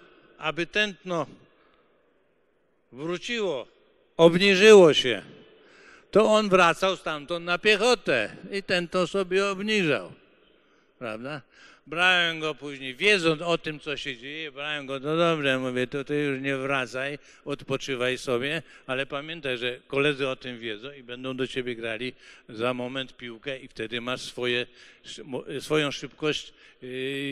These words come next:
pokazać, żeby korzyść z tego była". Proszę zwrócić uwagę, że <clears throat>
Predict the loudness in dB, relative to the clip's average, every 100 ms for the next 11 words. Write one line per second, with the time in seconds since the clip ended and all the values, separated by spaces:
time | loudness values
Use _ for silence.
0 | -8 -10 -10 -10 -12 -16 -20 _ -8 -4
1 | -2 0 0 -2 -4 -14 -20 -20 _ -12
2 | -8 -6 -8 -10 _ _ _ _ _ _
3 | -8 -6 -6 -10 -10 -8 -4 -4 -4 -8
4 | -10 -20 _ _ _ _ _ _ _ _
5 | _ _ _ _ -2 0 2 0 0 2
6 | 4 4 4 6 6 6 4 -2 -20 -20
7 | -20 _ _ _ _ _ -16